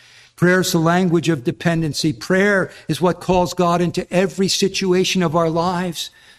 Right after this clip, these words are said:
for the wisdom we need, the strength we need, the help we need, the deliverance we need. Be alert in prayer.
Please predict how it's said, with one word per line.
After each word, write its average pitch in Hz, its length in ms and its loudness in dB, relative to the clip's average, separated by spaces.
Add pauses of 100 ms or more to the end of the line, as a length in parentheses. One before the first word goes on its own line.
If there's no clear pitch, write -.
(160)
for 160 120 0
the 151 140 0
wisdom 185 520 2
we 185 120 2
need, 180 340 0
the 151 80 -2
strength 190 500 0
we 180 120 2
need, 185 360 0
the 147 100 -2
help 185 320 0
we 190 100 2
need, 190 300 0
the 165 80 -2
deliverance 165 580 -2
we 175 100 -2
need. 170 440 -2 (480)
Be 214 160 4
alert 196 520 2
in 165 200 -2
prayer. 156 720 -2